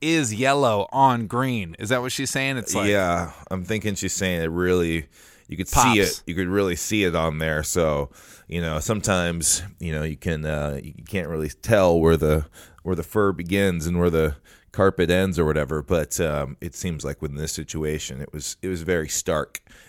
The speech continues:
Speaker 2: And, uh, yeah, that's, that's a lot of vacuuming, 'cause if it's your job to vacuum and, uh,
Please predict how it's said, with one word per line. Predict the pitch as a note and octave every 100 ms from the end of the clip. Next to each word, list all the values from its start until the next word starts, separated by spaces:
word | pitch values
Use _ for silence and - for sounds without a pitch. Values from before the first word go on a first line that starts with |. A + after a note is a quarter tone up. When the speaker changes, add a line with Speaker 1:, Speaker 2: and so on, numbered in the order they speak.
| - -
Speaker 2:
And, | D#2+ C#2 C2+ C#2+
uh, | C#2+ C#2 C2
yeah, | D#2+ A#1
that's, | - D2+ - -
that's | F#2+ -
a |
lot | A#2+ B2+
of |
vacuuming, | A#2 B2 G#2+ D2+ B1+
'cause | E2+
if | D#2+
it's | D2
your | C#3+
job | B2+ C3 G#2+
to |
vacuum | G2 A2+ A2 G2 F2 D#2+ D#2+ _ - - _
and, | D#2 E2+ D#2+ D#2+ D2+
uh, | E2 D#2 D2+ D2+